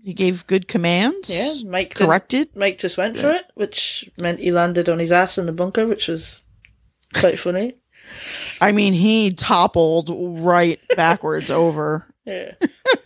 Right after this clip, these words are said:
Speaker 2: You can see the fear in Alex's face
Speaker 1: Um,
Speaker 2: when he saw him starting to go.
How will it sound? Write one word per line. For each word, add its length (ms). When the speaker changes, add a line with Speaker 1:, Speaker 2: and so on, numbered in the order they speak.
Speaker 2:
You 120
can 80
see 160
the 80
fear 300
in 60
Alex's 380
face 320
Speaker 1:
Um, 80
Speaker 2:
when 80
he 60
saw 220
him 80
starting 280
to 100
go. 200